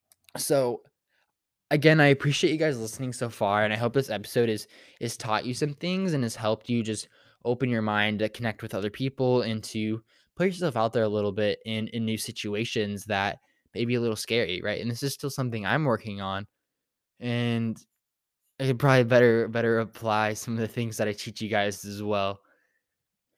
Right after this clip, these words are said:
And, yeah, I, I, you know, I just feel, I don't know, I feel grateful f-,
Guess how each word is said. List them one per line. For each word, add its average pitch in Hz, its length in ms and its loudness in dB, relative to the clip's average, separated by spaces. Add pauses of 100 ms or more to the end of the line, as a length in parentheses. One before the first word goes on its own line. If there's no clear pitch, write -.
(540)
And, 117 500 -4 (1040)
yeah, - 180 -10
I, 185 60 -4 (480)
I, - 40 -12
you 165 60 -6
know, 185 80 0
I 196 60 -2
just 185 200 -10
feel, 196 380 2
I - 1500 -16
don't 156 80 2
know, 127 40 2
I 131 60 0
feel 160 180 -6
grateful 120 400 -2
f-, - 140 -20